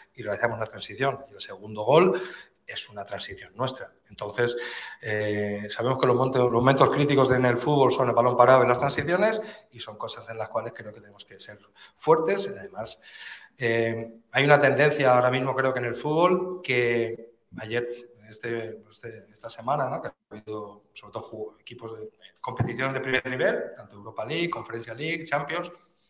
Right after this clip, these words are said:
Mirar, porterías a cero, equipa-, resultados de cero cero, creo que hay pocos. Entonces, ¿qué significa? De que últimamente los equipos, pues, están trabajando mucho los aspectos ofensivos, se está perdiendo,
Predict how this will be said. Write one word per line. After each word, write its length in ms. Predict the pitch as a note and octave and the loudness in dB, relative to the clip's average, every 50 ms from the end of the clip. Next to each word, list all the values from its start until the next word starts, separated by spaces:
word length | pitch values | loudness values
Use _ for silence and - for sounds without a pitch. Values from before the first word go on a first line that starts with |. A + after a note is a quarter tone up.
| _ _ _ _ _ _ _ _ _ _ _ _ _ _ _ | _ _ _ _ _ _ _ _ _ _ _ _ _ _ _
Mirar, 640 | - B2 G#2+ G2+ B2+ C#3 C3 - - - - - _ _ - | -14 -8 -2 0 0 0 0 -2 -8 -12 -16 -20 _ _ -18
porterías 420 | G#2+ G#2+ - G2+ G#2 A2+ A#2 - C3 | -18 -16 -16 -14 -12 -12 -10 -8 -8
a 80 | A#2 - | -6 -4
cero, 500 | C#3+ C#3+ C#3 C#3+ C#3+ C#3+ C#3 B2+ A#2 - | -4 -2 0 2 2 2 2 0 -2 -6
equipa-, 320 | - A2 - - A#2 A2+ - A#2 A#2+ | -8 -8 -8 -8 -8 -8 -8 -12 -8
resultados 460 | A#2+ A#2 - A#2+ A#2 A#2 C3 C#3 C#3 | -8 -8 -8 -8 -6 -4 -2 -2 -2
de 80 | D3 - | -2 -4
cero 180 | - C#3 B2 B2 A#2+ - | -4 -4 -4 -4 -2 -2
cero, 460 | D#3 E3 G3+ - - - - - - - - _ _ _ _ _ _ - | 0 0 0 -2 -4 -6 -8 -12 -16 -20 -20 _ _ _ _ _ _ -20
creo 240 | - - D3 D3 D3 | -14 -10 -10 -8 -8
que 60 | A#2+ | -10
hay 40 | G#2+ | -8
pocos. 420 | - E3 - - - - - - _ _ _ _ _ _ _ _ | -8 -10 -10 -10 -14 -16 -16 -18 _ _ _ _ _ _ _ _
Entonces, 600 | _ _ - A#2 - B2+ A#2+ - - - - - - - - - - - - _ - | _ _ -14 -8 -4 -4 -4 -4 -4 -8 -10 -12 -12 -12 -12 -12 -12 -14 -16 _ -2
¿qué 200 | - D3+ D#3+ D#3+ | 2 4 6 6
significa? 540 | D#3+ D#3+ D3+ - D3+ - - A2+ - - - - - - | 6 4 4 4 2 2 0 -2 -2 -4 -6 -10 -12 -14
De 220 | B2 C3 B2+ - | -12 -12 -10 -8
que 800 | - D#3 D#3+ E3 D#3+ D3+ D3 C#3+ C#3 C3 A#2+ - - - - - - - | -4 -2 -2 0 0 0 0 0 0 -2 -4 -6 -8 -10 -14 -18 -18 -14
últimamente 480 | - B2+ C3 C3+ C3 C3+ D3 C#3+ C#3 C3+ | -12 -8 -4 -2 0 0 0 0 0 -2
los 160 | C3+ C3 C3 | -2 0 -2
equipos, 460 | C#3+ C3+ D3+ D3+ - F3 F#3 G3 F#3+ | -2 -2 -2 -2 2 4 4 4 4
pues, 240 | - - - - - | 2 -4 -6 -6 -6
están 180 | A#2 - - C3 | -8 -6 -6 -4
trabajando 400 | B2+ B2+ B2+ A#2+ B2 C3 C3 C3 | -2 0 0 0 0 -2 -4 -4
mucho 220 | C3 B2+ B2+ C3 | -6 -6 -4 -4
los 140 | B2 B2 B2 | -4 -6 -6
aspectos 340 | - - - B2 B2+ B2+ B2+ | -8 -10 -10 -6 -4 -4 -2
ofensivos, 420 | B2+ C3+ C#3 - F#3+ F#3 F#3+ F#3 | -2 -2 -2 0 2 2 2 2
se 80 | F#3 F3+ | 0 -2
está 240 | C#3+ - C3+ B2+ - | -2 -2 -2 -2 -2
perdiendo, 420 | C3 B2 C3 C3+ C3+ B2 A2+ | -2 -2 -2 -2 -2 -2 -4